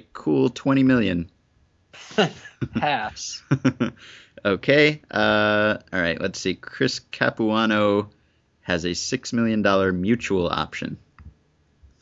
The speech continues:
Speaker 2: Um, one way or the other, I'm passing.
Speaker 1: All right.
Speaker 2: If,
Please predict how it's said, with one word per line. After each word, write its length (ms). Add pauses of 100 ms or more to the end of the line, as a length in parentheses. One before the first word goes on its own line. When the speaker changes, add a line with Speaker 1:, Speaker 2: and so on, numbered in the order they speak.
(380)
Speaker 2:
Um, 720
one 280
way 180
or 80
the 140
other, 200
I'm 160
passing. 500 (640)
Speaker 1:
All 180
right. 320 (300)
Speaker 2:
If, 100